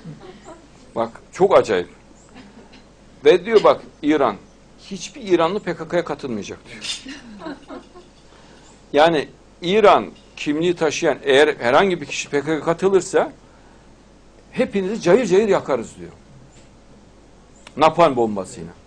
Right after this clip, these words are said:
Ötleri koptu. Mesela diyor ki İran'dan adam, "Ya," diyor, "ben P K K'ya katılabilir miyim?" "Aman, aman, aman," diyor. <laughs> "Aman gözünü yiyeyim, sak-,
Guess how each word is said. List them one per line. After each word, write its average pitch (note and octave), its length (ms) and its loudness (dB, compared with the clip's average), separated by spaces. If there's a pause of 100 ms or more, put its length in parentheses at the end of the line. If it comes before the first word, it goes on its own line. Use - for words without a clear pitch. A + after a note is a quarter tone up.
(920)
Ötleri A#3+ 400 6
koptu. - 460 2 (920)
Mesela F3 280 2
diyor C4+ 160 -6
ki G3+ 80 -4
İran'dan E3+ 560 -2
adam, D3+ 280 4 (120)
"Ya," D#3 180 2
diyor, F3 120 2
"ben E3+ 100 0
P E3 120 -4
K E3 120 -6
K'ya - 160 0
katılabilir F3 480 -2
miyim?" G3 140 -4 (100)
"Aman, F3+ 420 8 (100)
aman, D#3 360 6
aman," C#3 420 2
diyor. B3 120 2
<laughs> A3+ 640 0
"Aman C4 360 6
gözünü G#3+ 320 2
yiyeyim, F#3+ 240 2
sak-, E3 240 0